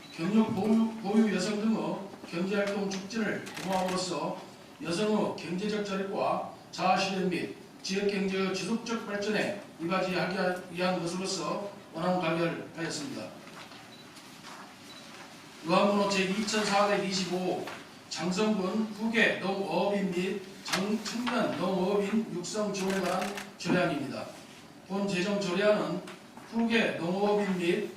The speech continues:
청년 농업인 육성 지원에 필요한 사항을 규정함으로써 경쟁력 있는 미래 농업인 전문 인력을 육성하여 농업인 및 농어촌 발전에 기여하고자 하는 것으로서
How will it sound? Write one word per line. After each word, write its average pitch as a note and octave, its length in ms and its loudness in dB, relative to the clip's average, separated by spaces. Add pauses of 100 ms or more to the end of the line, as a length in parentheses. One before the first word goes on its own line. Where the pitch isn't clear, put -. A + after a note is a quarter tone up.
청년 G#3+ 520 2
농업인 F#3+ 640 0 (100)
육성 G3+ 320 -2
지원에 F#3 360 0
필요한 G3 240 -2
사항을 F#3 520 2 (300)
규정함으로써 F3+ 800 0 (380)
경쟁력 G3+ 560 0
있는 G3 380 2 (280)
미래 G3 300 2
농업인 F#3+ 520 0 (560)
전문 G#3 380 4
인력을 G3+ 420 4
육성하여 - 720 2 (380)
농업인 G#3 560 6
및 - 380 0 (100)
농어촌 G3 480 0
발전에 F3+ 420 0
기여하고자 F3+ 540 2
하는 F#3 160 0
것으로서 F3 720 -4